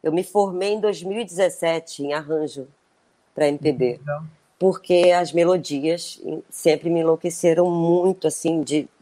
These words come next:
Speaker 1: né, lou-, loucamente, orquestras e, e a palavra veio depois, né?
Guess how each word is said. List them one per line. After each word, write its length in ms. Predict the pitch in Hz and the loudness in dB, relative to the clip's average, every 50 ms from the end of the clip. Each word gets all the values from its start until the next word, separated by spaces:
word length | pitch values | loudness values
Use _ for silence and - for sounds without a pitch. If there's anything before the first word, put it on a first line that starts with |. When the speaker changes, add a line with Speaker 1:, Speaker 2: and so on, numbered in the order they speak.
| _ - | _ -2
Speaker 1:
né, 320 | - 143 151 156 160 156 | 0 2 2 4 2 2
lou-, 240 | 147 139 151 160 - - | 2 2 2 0 0 2
loucamente, 640 | 156 160 175 170 196 175 156 151 160 156 151 - | 4 4 4 4 2 0 0 0 -2 -2 -2 -4
orquestras 840 | 185 - _ _ - 170 175 175 160 147 - - - 143 143 127 131 | -8 -12 _ _ 0 2 2 2 0 -2 -4 -6 -6 -6 -6 -4 -4
e, 180 | 143 139 135 _ _ _ _ _ _ _ _ _ - | -4 -6 -6 _ _ _ _ _ _ _ _ _ 0
e 40 | 208 | 0
a 60 | 220 | 2
palavra 400 | 220 214 202 202 208 202 226 220 | 2 2 0 0 0 -2 -4 -6
veio 220 | 185 180 208 202 196 | -4 -4 -6 -6 -6
depois, 1000 | 170 202 220 214 _ _ - 208 214 208 202 202 170 143 135 - - - - - _ _ _ _ _ _ - | -6 -8 -8 -8 _ _ -4 -2 -2 0 0 0 -2 -4 -4 -10 -16 -18 -20 -20 _ _ _ _ _ _ -12
né? 240 | - 139 139 127 | -10 -10 -10 -10